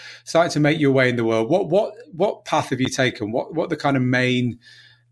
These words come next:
areas that you've worked in between, between then and now?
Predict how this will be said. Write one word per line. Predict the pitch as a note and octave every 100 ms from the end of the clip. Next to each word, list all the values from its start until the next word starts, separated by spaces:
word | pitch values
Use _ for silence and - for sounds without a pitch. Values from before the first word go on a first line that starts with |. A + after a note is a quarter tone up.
| _
areas | F3+ C#3+ C3+ C3 A#2
that | D3+
you've | C#3 A2+
worked | B2 B2 B2+
in | A#2+ A2
between, | G#2+ A#2 A#2 G#2
between | - - B2
then | A#2 G#2+
and | G#2+
now? | G#2+ G2 G2